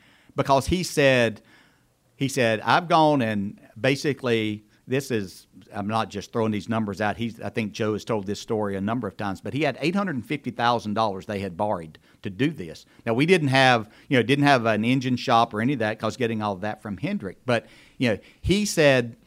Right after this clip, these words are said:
he said, "I promise," he said, "I know people." He said, "We're gonna get the best people here." He said, "It may take us a little while to, to build this into the winning organization you want." He said, "But I'm gonna do that." He said, "But," he said, "I'm not borrowing more than this eight hundred and fifty thousand dollars. If things happen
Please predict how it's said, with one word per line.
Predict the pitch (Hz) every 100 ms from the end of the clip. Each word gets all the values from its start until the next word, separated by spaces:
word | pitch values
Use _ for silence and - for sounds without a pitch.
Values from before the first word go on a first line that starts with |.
| _ -
he | 147
said, | 139 113 120
"I | 131
promise," | 170 160 127
he | 123
said, | 120 110
"I | 117 165
know | 190 175
people." | - 131 139 196 -
He | - 135
said, | 131 110
"We're | 120
gonna | 147 131
get | 120 113
the |
best | 95 117 127
people | 156 165 160
here." | 143 175 190 _ _
He | 135
said, | 117 120 113
"It | 127
may | 131
take | 135 117 123
us | 151
a | 139
little | 143 151
while | 147 135 165 _ _ -
to, | 120
to | 107 117 104
build | 98 127 139 131
this | 139 135
into | 127 123 - 123 120 113 - -
the |
winning | 107 131 139 131
organization | 131 123 123 101 123 120 113
you | 113
want." | 123 190 -
He | 113
said, | 117 120
"But | 113
I'm | 123 160
gonna | 196 135
do | 151 202
that." | 92 85 _ _ -
He | 143
said, | 160 135 117
"But," | 220 233 - _ _ _ _ _ _ _
he | - 139
said, | 156 131
"I'm | 135 147 147
not | 156 - 131
borrowing | 175 180 120 110
more | 120 156 160
than | 113 110
this | 107 120
eight | 123
hundred | 127 123 104
and | 98
fifty | 131 120
thousand | - 113 113 101
dollars. | 110 87 92 -
If | 113
things | - 165 180
happen | - 180 233 113 104